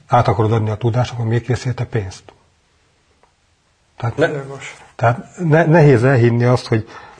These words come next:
Speaker 1: valaki, hogy meggazdagodott a Forexből, és ezt pénzért oktatja.
Speaker 2: A Forex ugye a devizakereskedés,
Speaker 1: Jaj,
Speaker 2: hogyha
Speaker 1: bocsánat,
Speaker 2: val-,
Speaker 1: igen, tehát
Speaker 2: valaki
Speaker 1: a,
Speaker 2: eset-
Speaker 1: a devizak, igen, tehát a,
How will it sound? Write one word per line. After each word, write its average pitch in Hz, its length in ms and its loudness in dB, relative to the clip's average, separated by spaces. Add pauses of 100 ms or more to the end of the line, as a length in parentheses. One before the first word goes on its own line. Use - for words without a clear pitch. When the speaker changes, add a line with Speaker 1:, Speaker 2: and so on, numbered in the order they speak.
(120)
Speaker 1:
valaki, 127 380 2
hogy 113 140 2
meggazdagodott 107 600 0
a 110 40 -6
Forexből, 117 800 -2
és 139 160 -6
ezt - 120 -6
pénzért 101 420 -4
oktatja. - 520 -16 (840)
Speaker 2:
A 143 60 -8
Forex 127 400 2
ugye 139 140 2
a - 20 4
devizakereskedés, 123 1000 -2
Speaker 1:
Jaj, 127 160 6
Speaker 2:
hogyha 123 80 6
Speaker 1:
bocsánat, 139 160 4
Speaker 2:
val-, 131 40 4
Speaker 1:
igen, 120 140 4
tehát 127 160 6
Speaker 2:
valaki 117 220 0
Speaker 1:
a, - 40 -14
Speaker 2:
eset- 127 140 -14
Speaker 1:
a - 20 -2
devizak, 107 340 2
igen, 107 240 -2
tehát 110 200 -2
a, 113 160 0